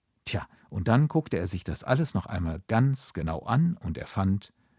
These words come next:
es war alles sehr, sehr gut gelungen. Das war am Abend des sechsten Tages. Am siebten Tag, da war Gott dann also mit seiner Arbeit fertig. Da ruhte er sich aus. Gott dachte sich, der siebte Tag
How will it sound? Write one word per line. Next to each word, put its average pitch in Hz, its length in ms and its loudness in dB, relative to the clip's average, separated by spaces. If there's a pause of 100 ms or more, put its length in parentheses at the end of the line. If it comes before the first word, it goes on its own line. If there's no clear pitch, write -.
(360)
es - 260 -6
war 87 160 -6
alles 104 400 -2
sehr, 113 480 4
sehr 101 280 2
gut 92 220 -4
gelungen. 85 420 -6 (640)
Das - 440 -4 (180)
war 98 140 -2
am 101 180 0
Abend 78 360 -2
des 123 140 -2
sechsten - 340 -6
Tages. - 520 -12 (760)
Am - 180 -6
siebten - 380 2
Tag, 80 400 -4 (240)
da 107 180 2
war 131 140 0
Gott 117 320 0
dann 92 180 2
also 92 320 0
mit 82 180 2
seiner 85 320 -6
Arbeit 90 360 -4
fertig. - 580 -6
Da - 120 -14
ruhte 110 420 4
er 82 100 -4
sich - 240 -8
aus. - 400 -12 (800)
Gott 92 220 -4
dachte - 260 -4
sich, 82 260 -8
der - 120 -10
siebte - 380 -4
Tag 113 400 -2